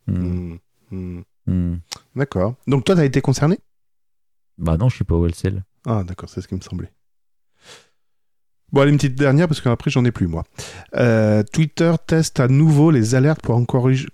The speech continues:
Speaker 2: encourager les utilisateurs à modifier leurs tweets offensants. Putain, mais ils vont pas s'en sortir, euh, ils vont pas s'en sortir.
Speaker 1: <laughs>
Speaker 2: Le réseau social vient d'annoncer être de nouveau en train de tester son système d'avertissement lorsqu'un utilisateur s'apprête à publier un tweet qu'il pourrait regretter.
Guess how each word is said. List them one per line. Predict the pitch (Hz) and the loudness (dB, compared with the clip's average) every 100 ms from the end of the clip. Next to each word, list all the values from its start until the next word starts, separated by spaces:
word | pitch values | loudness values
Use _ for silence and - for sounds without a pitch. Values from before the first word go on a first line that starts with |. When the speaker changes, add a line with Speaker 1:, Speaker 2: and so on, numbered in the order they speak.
| - | -4
Speaker 2:
encourager | 151 147 147 135 143 | -2 0 2 2 2
les | 123 | 0
utilisateurs | 107 - 120 113 - 143 | -2 -6 -2 -2 0 0
à | 98 | 2
modifier | 107 127 131 143 | -2 -2 -4 -2
leurs | 107 90 | -2 -4
tweets | - 165 - - _ _ | -8 -8 -8 -14 _ _
offensants. | 165 160 - 143 - - 117 110 | -2 -2 -4 -6 -6 -8 -8 -8
Putain, | - - | -12 -6
mais | 92 | -6
ils | 90 90 | -4 -8
vont | 87 | -6
pas | 98 | -6
s'en | - | -6
sortir, | 98 95 - 139 123 | -6 -8 -4 -4 -2
euh, | 87 98 - - | -4 -8 -12 -12
ils | 95 | -10
vont | 90 | -6
pas | 135 | -6
s'en | 135 | -4
sortir. | 120 - 110 - 127 | -6 -6 -12 -6 -2
Speaker 1:
<laughs> | 107 - - _ _ _ _ _ _ _ _ _ _ - - - - - _ - - 175 208 180 | -2 -6 -14 _ _ _ _ _ _ _ _ _ _ -20 -18 -16 -18 -20 _ -20 -10 -8 -4 -2
Speaker 2:
Le | 131 | 0
réseau | 123 123 | 0 0
social | - 151 - - 147 | -2 -2 -2 0 0
vient | 120 113 | 2 2
d'annoncer | 113 135 135 - | 2 2 2 2
être | 131 113 - | 0 0 0
de | 101 | 0
nouveau | 107 127 135 131 | 2 2 2 2
en | 123 98 | 0 0
train | - 123 | -2 0
de | 95 | 0
tester | - 131 139 | -2 -4 -2
son | 131 95 | -2 -4
système | - 135 139 | -6 -4 -2
d'avertissement | 127 113 104 - 104 - 127 | 0 0 -2 -6 -10 -4 -2
lorsqu'un | 151 120 - 101 | 0 -4 -4 -2
utilisateur | 113 147 120 107 - 147 | 0 0 0 0 -2 -4
s'apprête | 110 101 151 - | -4 -4 -4 -4
à | |
publier | 180 139 127 117 | -4 -4 -2 -2
un | 135 | -2
tweet | 98 - 151 | -2 -4 -6
qu'il | - 92 | -6 -10
pourrait | - 113 135 156 | -4 -2 0 2
regretter. | 117 107 123 117 110 - | 0 2 -2 0 -4 -6